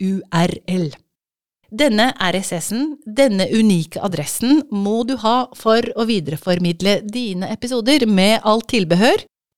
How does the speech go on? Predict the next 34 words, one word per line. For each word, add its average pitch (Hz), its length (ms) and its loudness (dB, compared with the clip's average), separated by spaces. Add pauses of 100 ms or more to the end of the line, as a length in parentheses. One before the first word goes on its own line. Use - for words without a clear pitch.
(160)
til 190 160 2
Apple 175 380 -4
og 165 80 -8
Spotify 180 420 -2
når 226 220 0
du - 20 -2
publiserer 180 560 0
din 170 140 -4 (100)
aller 151 240 -6
første - 320 -8
episode. - 380 -8 (580)
Så 226 80 -4
dette 240 240 2
er 208 300 2
en 214 160 2
viktig 185 400 0 (420)
adresse. 180 380 0 (920)
Du 240 120 0
må 262 100 4
opprette 196 400 -2
en 196 140 -4 (100)
iTunes-konto. 190 1300 -2 (400)
Du 208 100 -8
må - 140 -10
opprette 190 320 -8
en 190 100 -10
Spotify-konto 180 920 -6 (400)
og 185 480 -6
Google. 190 480 -8
Altså, 202 240 -14
du 196 80 -10
må 196 100 -10
etablere 196 480 -4
kontoer 196 480 -10